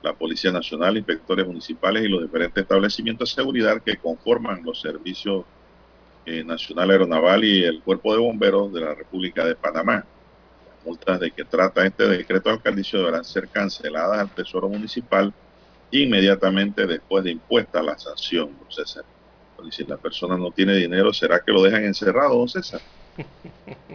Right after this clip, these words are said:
Speaker 2: Sí, lo más probable.
Speaker 1: Es que no hay, no hay cárcel por deuda, don César. Eso es inconstitucional. <laughs>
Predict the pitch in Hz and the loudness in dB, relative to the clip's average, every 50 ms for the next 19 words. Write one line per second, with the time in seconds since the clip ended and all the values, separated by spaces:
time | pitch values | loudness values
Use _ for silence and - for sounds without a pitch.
0 | 135 117 101 110 107 101 - - - - - - 135 127 117 120 117 113 - - | -18 -16 -14 -14 -14 -14 -14 -18 -20 -20 -16 -14 -14 -12 -10 -10 -10 -10 -10 -10
1 | 101 104 117 131 135 139 131 117 - - - - - - - - - - - - | -10 -6 -4 -2 -2 -2 -4 -8 -12 -20 -20 -20 -20 -20 -20 -20 -20 -20 -20 -20
2 | _ _ _ _ _ _ _ - - - - - _ _ _ _ _ _ _ - | _ _ _ _ _ _ _ -20 -20 -20 -20 -20 _ _ _ _ _ _ _ -20
3 | - - - _ _ _ _ _ - - - - - _ _ - _ _ _ - | -20 -20 -20 _ _ _ _ _ -20 -20 -20 -20 -20 _ _ -20 _ _ _ -20
4 | - - - - - - - - - - - 92 82 82 82 82 82 82 82 82 | -20 -20 -20 -20 -20 -20 -16 -16 -16 -12 -8 -8 -6 -2 0 2 2 4 4 2
5 | 80 76 73 71 69 - - - - - - - - 76 76 76 73 76 78 80 | 2 0 -2 -6 -12 -18 -20 -20 -20 -20 -20 -20 -20 -18 -16 -14 -12 -10 -6 -4
6 | 80 78 80 80 78 76 73 69 - - - - - - - - - - - - | -2 -2 0 -2 -2 -4 -8 -12 -16 -20 -20 -20 -20 -20 -20 -20 -20 -20 -20 -20
7 | - _ _ _ _ _ _ _ _ - 92 95 92 90 - - 95 92 - 92 | -20 _ _ _ _ _ _ _ _ 2 2 2 2 2 0 -2 -2 -2 -4 -4
8 | - 80 80 80 - 135 165 143 117 - - - - 82 - - - - - - | -4 -4 0 2 4 4 4 2 0 -4 -4 -12 -20 -14 -14 -12 -12 -12 -12 -12
9 | - - - _ _ _ _ _ _ _ _ _ _ _ _ _ - - - - | -14 -14 -20 _ _ _ _ _ _ _ _ _ _ _ _ _ -20 -20 -20 -20
10 | - - - - - - 87 90 82 - 87 78 - 80 - - - - - 71 | -20 -20 -20 -20 -8 -6 -6 -6 -4 -6 -6 -6 -6 -10 -10 -10 -16 -16 -14 -6
11 | 73 120 139 113 - - - - _ _ - - - - 165 - - _ _ _ | -4 -4 -4 -4 -6 -10 -14 -20 _ _ -20 -20 -20 -20 -20 -20 -20 _ _ _
12 | 160 - - _ - - - | -20 -20 -20 _ -18 -18 -18